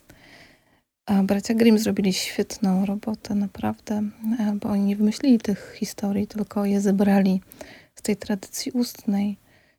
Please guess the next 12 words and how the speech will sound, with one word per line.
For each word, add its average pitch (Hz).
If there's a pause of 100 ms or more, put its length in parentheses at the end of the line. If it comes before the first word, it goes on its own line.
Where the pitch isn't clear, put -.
czyli 214
zadali 214
sobie 220
mnóstwo 233
trudu 220 (220)
do 233
tego, 226
żeby 220
wysłuchać 226
wielu, 226
wielu 214
opowieści, 208